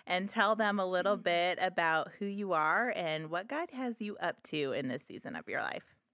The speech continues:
Speaker 2: Yeah, so I'm Emma, as Jillian said. Um, I am a wife and mom.
Speaker 1: Mm-hmm.
Speaker 2: My husband and I will celebrate our five-year anniversary this
Speaker 1: <gasps>
Speaker 2: year.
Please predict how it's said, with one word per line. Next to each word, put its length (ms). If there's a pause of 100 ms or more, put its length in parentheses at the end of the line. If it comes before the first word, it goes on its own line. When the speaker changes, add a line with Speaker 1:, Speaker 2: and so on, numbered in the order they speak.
(120)
Speaker 2:
Yeah, 440
so 260
I'm 680
Emma, 520
as 480 (100)
Jillian 460
said. 540 (540)
Um, 720 (140)
I 560
am 180
a 60
wife 340
and 180
mom. 640
Speaker 1:
Mm-hmm. 200
Speaker 2:
My 200
husband 360
and 80
I 120
will 140
celebrate 400
our 120
five-year 460
anniversary 640
this 280
Speaker 1:
<gasps> 60
Speaker 2:
year. 560